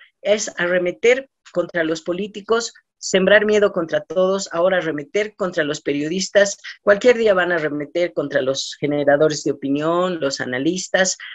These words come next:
van a arremeter contra las universidades, la academia, donde sea que haya reflexión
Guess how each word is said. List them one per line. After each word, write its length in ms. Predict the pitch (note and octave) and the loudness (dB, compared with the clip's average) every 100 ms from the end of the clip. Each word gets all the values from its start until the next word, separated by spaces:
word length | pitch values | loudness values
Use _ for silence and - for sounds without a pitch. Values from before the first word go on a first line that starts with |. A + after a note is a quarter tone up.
| - _ | -20 _
van 240 | F3+ B3+ | 2 4
a 40 | C4 | 6
arremeter 520 | G3+ E3+ E3 F#3 F3+ | 6 4 2 0 0
contra 400 | F#3 D#3+ - D3 | -2 -4 2 2
las 220 | C#3 C#3 | 2 0
universidades, 960 | D3 C3+ C3 - C#3+ D#3 D#3 D#3+ D#3+ - - _ | -4 -6 -6 -4 4 6 6 2 -2 -10 -18 _
la 140 | C#3+ | 0
academia, 460 | C#3+ D3 D3+ E3 E3 | 2 4 4 4 0
donde 520 | E3 G3 G3+ G3+ G3 F#3+ | 4 6 6 4 2 2
sea 460 | - D4+ C#4 G#3 | 2 4 4 2
que 100 | - | 2
haya 320 | G3+ G#3+ G#3+ - | 0 2 0 -2
reflexión 760 | E3+ E3 E3+ - - F#3+ A#3 | -8 -6 -6 -6 -2 2 2